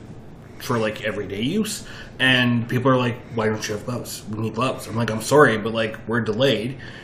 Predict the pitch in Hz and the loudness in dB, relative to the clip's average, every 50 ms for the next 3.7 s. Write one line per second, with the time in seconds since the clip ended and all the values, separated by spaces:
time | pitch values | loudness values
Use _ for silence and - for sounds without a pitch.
0 | - - - 120 117 113 120 117 127 120 120 139 131 127 - 131 135 131 127 117 | -16 -2 0 0 2 2 2 2 0 2 6 6 6 6 6 4 4 4 4 2
1 | 110 - 123 120 120 117 120 117 117 113 117 117 117 113 110 107 110 113 107 110 | 0 0 0 2 4 4 4 2 0 0 0 0 0 0 -2 -2 -4 -2 -2 -2
2 | 113 127 135 - - 160 147 - 156 151 165 170 180 156 - 147 127 113 107 117 | -2 -2 -2 -2 -4 -4 -4 0 -2 0 0 0 -4 -2 0 0 0 0 0 -2
3 | 120 123 127 127 131 127 131 127 - 131 131 131 131 | 0 0 2 0 2 0 0 0 2 2 2 2 2